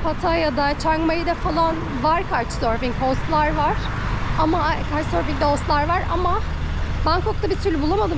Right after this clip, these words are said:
çünkü bunun sebebi de şuymuş. E, buradaki hosteller genelde paylaşımlı oluyor. Backpacker'lar kaldığı için içeride böyle üç dört tane ranza oluyor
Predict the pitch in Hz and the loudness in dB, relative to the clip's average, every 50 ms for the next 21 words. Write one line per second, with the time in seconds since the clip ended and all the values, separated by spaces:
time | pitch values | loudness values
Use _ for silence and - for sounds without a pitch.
0 | 262 - - - 359 339 - - 294 285 294 262 302 302 330 339 - 370 294 294 | -2 -2 0 2 2 2 2 0 0 0 2 2 2 2 2 0 0 -2 -2 -2
1 | 285 294 330 330 285 - - - 294 247 214 226 294 381 - - - - - - | -2 0 0 0 0 0 0 -2 -2 -2 -2 -2 -2 -2 -2 -2 -2 -2 -4 -4
2 | - - - - - 240 240 240 254 233 233 320 349 285 311 294 - 302 269 269 | -2 -2 -2 0 0 0 0 0 0 0 0 0 0 0 0 0 0 0 0 0
3 | 269 - - - 311 247 247 247 240 240 294 330 - - 302 269 254 247 254 262 | 0 0 0 0 0 0 0 0 0 0 -2 -2 -2 -2 -2 0 0 0 0 -2
4 | 269 254 - 294 254 247 247 262 254 - 294 269 254 262 254 247 240 185 196 196 | -2 -2 -2 -2 0 0 0 0 0 0 0 0 0 2 2 0 0 0 0 0
5 | 196 240 262 - - - - - - - - 233 269 294 - - 311 - - 302 | 0 0 -2 -2 -4 -2 -2 -2 -4 -2 -2 0 0 0 0 -2 -2 -2 0 0
6 | 294 294 302 302 - - 320 302 294 294 - 359 339 285 - - - 330 311 311 | 2 2 0 0 0 0 0 0 0 0 0 0 0 0 0 -2 0 0 0 0
7 | - - - - 330 302 285 294 302 302 302 302 294 294 285 302 269 - - 311 | 0 0 0 0 0 0 2 2 2 2 2 2 0 0 0 0 -2 0 0 2
8 | 294 294 - 339 294 294 294 285 285 285 294 294 277 262 269 311 285 247 220 220 | 0 0 2 2 2 2 2 2 2 2 2 2 2 2 0 0 0 0 0 0
9 | 214 240 | 0 2